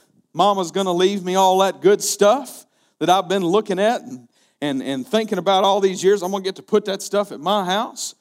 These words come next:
hoping she's got a bunch of money in the bank." And you get there and the lawyer says, "Well, everybody have a seat." And all of a sudden comes some random people in there. You didn't even know who they were. And they're just there.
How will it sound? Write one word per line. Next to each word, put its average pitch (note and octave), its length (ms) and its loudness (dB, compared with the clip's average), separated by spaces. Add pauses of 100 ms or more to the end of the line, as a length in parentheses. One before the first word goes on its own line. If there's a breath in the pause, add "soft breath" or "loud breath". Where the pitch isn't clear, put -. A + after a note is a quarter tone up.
(540)
hoping G#3 320 0
she's F#3+ 240 -4
got F3 160 2
a F3+ 40 -2
bunch G#3+ 220 0
of D#3+ 60 -6
money G#3 320 0
in G#3+ 80 -2
the E3 80 -6
bank." G3+ 420 -2 (1080 soft breath)
And F#3 140 -2
you E3 80 0
get C4+ 280 0
there G#3 160 4
and A3 100 -2
the F#3+ 60 0
lawyer G#3+ 260 4
says, G3+ 260 2
"Well, F#3 120 2
everybody A#3+ 380 2
have G#3+ 200 4
a F3+ 60 -6
seat." C4 400 -4 (840)
And D#3+ 100 -2
all A3 160 4
of G3 60 0
a - 40 -4
sudden A#3 220 0
comes A3+ 280 -2
some C#3+ 200 -10 (120)
random A#3+ 360 0
people F3+ 360 -2
in E3+ 60 -2
there. F#3 120 -2
You E3 140 -8
didn't F#3+ 180 0
even G#3+ 200 -2
know A#3 140 0
who A#3 80 0
they A#3 120 0
were. A3+ 360 -6 (800)
And D3 80 -6
they're A#3+ 100 0
just F3 280 -6
there. F#3+ 280 -4